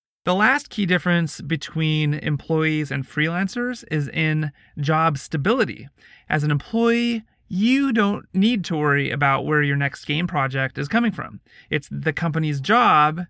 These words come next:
to start new projects and then keep your workload full so that you can be productive. You just come in to work,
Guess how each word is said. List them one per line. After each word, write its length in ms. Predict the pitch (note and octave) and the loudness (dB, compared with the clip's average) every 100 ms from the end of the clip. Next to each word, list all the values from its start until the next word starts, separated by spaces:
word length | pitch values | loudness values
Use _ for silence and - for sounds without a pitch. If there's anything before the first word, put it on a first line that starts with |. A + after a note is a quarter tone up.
| _ _ _ | _ _ _
to 100 | - | -10
start 260 | - D3+ C#3+ | 0 0 2
new 140 | G3 | -2
projects 720 | G3 G3 G3 F3 F#3 F#3+ - - | 0 2 2 2 0 -2 -6 -6
and 160 | D#3 D3+ | -4 0
then 320 | D3+ D3 C#3+ _ - | 0 -2 -4 _ -8
keep 300 | - F#3+ - | -4 -4 -4
your 320 | D#3+ F#3+ G#3 | -2 2 2
workload 560 | F#3 F3+ E3+ D#3 C#3+ C3 _ _ | 0 -2 -2 -2 -2 -6 _ _
full 440 | - A3 G3+ - C#3 | -2 0 0 -2 -4
so 160 | D#3 | -2
that 100 | D3 | -2
you 100 | D3 | -2
can 140 | C#3+ C#3+ | -2 -4
be 100 | C3+ | -4
productive. 560 | C3+ B2+ - - - _ _ _ _ | -6 -8 -10 -18 -20 _ _ _ _
You 100 | D3 | -6
just 200 | C3+ - | -6 -4
come 180 | - F#3+ | -2 0
in 220 | G3 F#3+ | 0 -2
to 100 | G#3+ | -2
work, 420 | G3 F3+ F3 - | 0 0 -2 -8